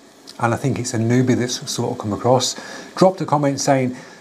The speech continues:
"How do you clean the new Evolution?" So in today's video, guys, I'm gonna show you the easiest ways to clean the Evo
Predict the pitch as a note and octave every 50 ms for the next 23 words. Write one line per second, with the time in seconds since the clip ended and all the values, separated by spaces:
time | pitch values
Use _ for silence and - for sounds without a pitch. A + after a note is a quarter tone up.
0 | - - - C3+ C3 A2+ B2+ B2 B2 - - A#2+ A#2 A2+ G#2+ G#2 A2+ A2 A2 G#2
1 | G#2 G2+ F#2 G2+ A2 C3 D3 C3+ C3+ - G2 F2+ F2+ - - C3+ B2+ A#2+ A#2+ -
2 | - - D3 C#3 B2+ - C3 B2+ B2+ B2 A2+ - B2 A#2 A2+ A2 G#2 A2+ A2 G#2
3 | G#2+ G#2 - - A#2 A2+ A2 A2+ G2 - - B2 A#2+ A2+ G#2+ A2 A2 A#2+ C3 C#3
4 | C3+ D3 D#3 C#3 C3+ - C#3+ C3+ B2 A#2+ A#2 A#2 G#2+ - - - - - - -
5 | - - - - B2+ - - B2+ A#2+ A#2+ A#2 A2+ A2 G#2+ G2+ G2+ G2 G#2+ G#2 A2